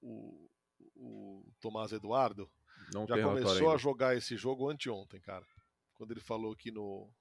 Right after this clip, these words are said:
Speaker 1: na segunda-feira a gente vai estar tão saudável como há muito tempo não esteve.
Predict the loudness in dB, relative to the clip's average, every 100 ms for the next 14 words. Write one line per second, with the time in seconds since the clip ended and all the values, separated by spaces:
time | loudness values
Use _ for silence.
0 | _ _ _ _ -20 -20 _ _ -20 -12
1 | -4 -2 -2 -2 2 2 4 4 4 0
2 | 2 0 4 4 4 0 -4 4 4 6
3 | 4 4 0 0 0 -2 -8 -6 -6 -4
4 | -4 -4 -6 -10 -12